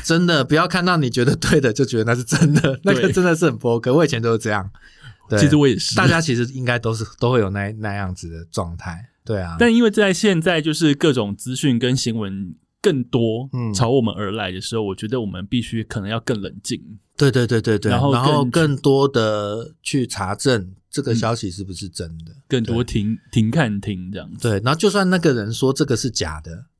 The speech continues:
Speaker 1: 你也要去想那个人讲的是不是对的。我觉得这样很累，没错，但至少你不要被当笨蛋的使用，你知道我意思吗？至少你做了，如果你关心这件事情的话，对，对，对。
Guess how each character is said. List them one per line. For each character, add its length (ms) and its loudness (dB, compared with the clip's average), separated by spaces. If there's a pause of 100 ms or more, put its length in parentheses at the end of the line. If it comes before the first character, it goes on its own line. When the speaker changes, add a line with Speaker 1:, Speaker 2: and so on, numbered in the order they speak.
(100)
Speaker 1:
你 120 0
也 40 2
要 140 2
去 100 2
想 240 -2
那 80 -2
个 120 -2
人 140 -6
讲 200 -8
的 80 -8
是 100 -8
不 100 -12
是 140 -10
对 220 -6
的。 100 -20
我 100 0
觉 120 0
得 40 0
这 60 -2
样 100 0
很 180 0
累， 200 2
没 180 -2
错， 240 2
但 160 0
至 140 -4
少 240 0 (220)
你 160 -6
不 140 -4
要 140 2
被 160 0
当 280 -2
笨 180 0
蛋 340 -2 (220)
的 140 -4
使 300 -4
用， 360 -4 (400)
你 80 -4
知 60 0
道 80 4
我 80 2
意 40 4
思 100 -4
吗？ 400 -2
至 100 0
少 160 0
你 80 -6
做 300 0
了， 240 -8 (480)
如 120 2
果 60 6
你 80 -2
关 180 0
心 80 -6
这 120 -4
件 120 -4
事 140 -8
情 160 -8
的 80 -14
话， 300 -10 (200)
对， 160 -8
对， 140 -14
对。 140 -16